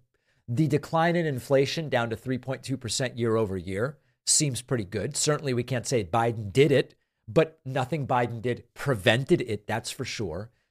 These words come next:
Stock market's looking okay. You've got unemployment numbers looking very good. Wages are up. Yeah, Chi-, chips and Act, Infrastructure Act, more student loan forgiveness than any president in history.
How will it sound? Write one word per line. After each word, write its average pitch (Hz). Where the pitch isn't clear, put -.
Stock 151
market's 143
looking 131
okay. 117
You've 123
got 127
unemployment 135
numbers 131
looking 123
very 113
good. 107
Wages 131
are 120
up. 110
Yeah, 196
Chi-, -
chips -
and 165
Act, 143
Infrastructure 143
Act, 131
more 156
student 143
loan 135
forgiveness 123
than 127
any 127
president 127
in 127
history. 135